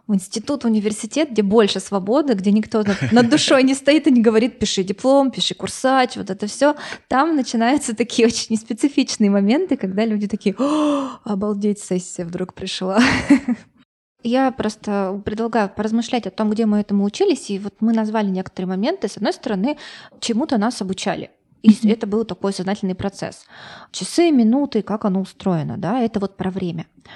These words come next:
Speaker 1: С другой стороны, мы видели, как с этим временем обращаются те, с кем мы живем, наши родители, наши близкие,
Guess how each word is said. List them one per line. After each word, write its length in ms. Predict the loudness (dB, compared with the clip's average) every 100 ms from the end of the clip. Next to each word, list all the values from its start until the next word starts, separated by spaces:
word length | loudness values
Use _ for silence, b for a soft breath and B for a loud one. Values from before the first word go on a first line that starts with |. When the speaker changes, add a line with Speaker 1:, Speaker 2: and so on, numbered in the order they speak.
| B B
Speaker 1:
С 100 | -8 -2
другой 300 | 0 2 2
стороны, 600 | 0 0 4 4 2 0
мы 680 | 2 2 2 2 2 2 0
видели, 680 | -4 -2 -2 -2 0 0 0 B B B -4
как 240 | -2 -2
с 100 | -4
этим 240 | -2 -2
временем 320 | 0 0 2 0
обращаются 640 | -2 -2 -2 -2 -2 -4 -6 -6
те, 160 | -4
с 80 | -4
кем 180 | -4 0
мы 140 | 2
живем, 360 | 2 0 -4 -2
наши 240 | -2 -2
родители, 500 | -4 -4 -4 -2 -4
наши 240 | -4 -6 -6
близкие, 580 | -4 -4 -4 -4 -4